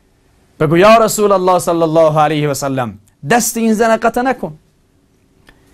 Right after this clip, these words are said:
می شود از طریق دیگری با ما پیش آمد بکن، از طریق اصلاح، از طریق مال، ما حاضریم، چون این لکی ننگی برای این قوم گذاشته می شود در تاریخ بشر.»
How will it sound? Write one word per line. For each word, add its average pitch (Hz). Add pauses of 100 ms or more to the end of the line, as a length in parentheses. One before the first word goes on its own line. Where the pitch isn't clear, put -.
(600)
می 240
شود 247
از 240
طریق 233
دیگری 202
با 185
ما 180 (1080)
پیش 170
آمد 165
بکن، 101 (760)
از -
طریق 151
اصلاح، 151
از -
طریق 156
مال، 160 (600)
ما 196
حاضریم، 185 (920)
چون 160
این 202
لکی 202
ننگی 233
برای 202
این 185
قوم 170
گذاشته 156
می 151
شود 139
در 135
تاریخ 131
بشر.» 113